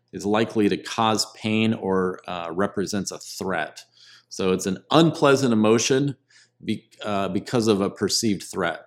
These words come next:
uh, a danger. Uh, something is gonna cause me harm. I remember years ago, uh, when my brother Jason and I were moose hunting, sitting in a muskeg, and a grizzly bear snuck up behind us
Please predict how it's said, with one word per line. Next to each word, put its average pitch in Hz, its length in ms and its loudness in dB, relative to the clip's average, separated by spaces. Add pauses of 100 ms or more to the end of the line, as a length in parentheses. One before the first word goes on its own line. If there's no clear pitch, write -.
(280)
uh, 82 280 -14
a 82 100 -10
danger. 92 720 0 (500)
Uh, 85 180 -10
something 113 380 -2
is 92 120 -2
gonna 90 180 -4
cause 92 460 -6
me 87 220 -6
harm. 82 520 -6 (600)
I 98 60 -20
remember 87 340 -6
years 107 360 2
ago, 107 440 0 (300)
uh, 82 160 -12
when 85 200 -12
my 85 120 -10
brother 90 280 -4
Jason 101 380 2
and 98 120 -2
I 92 180 0
were 80 420 -6
moose 110 220 2
hunting, 117 520 -2 (420)
sitting 104 300 -4
in 95 120 -2
a 87 40 -2
muskeg, 95 760 -2 (260)
and 85 500 -8 (140)
a 82 220 -10
grizzly 101 920 2
bear 95 280 0
snuck - 460 0
up 117 140 -2
behind 90 400 -4
us - 460 -8